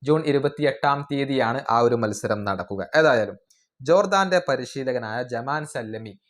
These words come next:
ഇതുമായി ബന്ധപ്പെട്ട ഒരു സ്റ്റേറ്റ്മെന്റ് നടത്തിയിട്ടുണ്ട്. അതായത് ഫുട്ബോൾ എപ്പോഴും സർപ്രൈസുകൾ നിറഞ്ഞതാണ്.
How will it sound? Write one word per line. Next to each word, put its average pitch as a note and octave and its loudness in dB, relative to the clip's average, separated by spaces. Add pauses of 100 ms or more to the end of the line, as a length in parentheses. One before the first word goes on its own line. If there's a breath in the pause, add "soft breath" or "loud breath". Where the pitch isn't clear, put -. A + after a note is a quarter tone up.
(120)
ഇതുമായി D#3+ 0
ബന്ധപ്പെട്ട B2+ -8
ഒരു A#2 -8
സ്റ്റേറ്റ്മെന്റ് A#2 -10
നടത്തിയിട്ടുണ്ട്. C3+ -6 (640)
അതായത് E3 2 (480)
ഫുട്ബോൾ D3+ 2 (300)
എപ്പോഴും D3+ 2
സർപ്രൈസുകൾ D3 -2
നിറഞ്ഞതാണ്. A#2+ -6